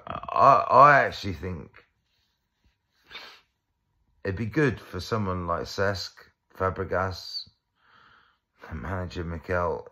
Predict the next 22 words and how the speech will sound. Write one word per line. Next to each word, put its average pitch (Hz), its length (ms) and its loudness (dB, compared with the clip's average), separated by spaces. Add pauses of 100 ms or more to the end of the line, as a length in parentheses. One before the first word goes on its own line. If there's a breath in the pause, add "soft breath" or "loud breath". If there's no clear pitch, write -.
to, 107 260 -4 (400 loud breath)
to - 120 -18
talk 160 360 2
about 98 580 2 (120)
the 101 120 -2
advantages 82 920 -4 (120)
of - 160 -12
coming 104 480 -4
to - 160 -12
the 71 100 -8
English 71 340 -12
Premier 73 340 -8
League 55 320 -12 (1200)
and 82 840 -4 (360)
the 87 140 -8
effect - 500 -4
it 58 100 -12
will - 120 -8
have 101 320 -4
on 92 160 -4
his 82 140 -10
career 90 540 -6